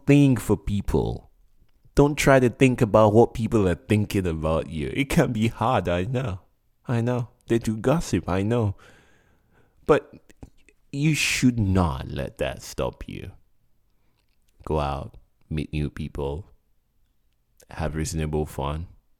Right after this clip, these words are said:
Yes, fun needs to be reasonable, but be concerned about going on the journey with people around you.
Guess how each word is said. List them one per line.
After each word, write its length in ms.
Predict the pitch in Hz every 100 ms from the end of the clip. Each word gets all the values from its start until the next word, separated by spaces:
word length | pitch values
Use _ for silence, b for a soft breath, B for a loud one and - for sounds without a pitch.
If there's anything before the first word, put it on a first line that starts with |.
| _ _ _ _ -
Yes, 280 | 82 73
fun 320 | - 85 80 80
needs 180 | 76
to 80 | -
be 100 | 76 69
reasonable, 760 | 80 85 85 82 90 101 - b b b b b b b b _ _ _
but 140 | 95 95
be 220 | 95 - _ _ _ -
concerned 1120 | - 101 98 - - 123 113 82 71 73 110 - _ _ -
about 340 | 95 90 85 78
going 360 | 104 120 117
on 140 | 95 82
the 100 | 76
journey 400 | - 90 87 90
with 320 | 80 76 _
people 580 | - 82 80 - 62 65
around 480 | 65 - 127 147 151
you. 240 | 156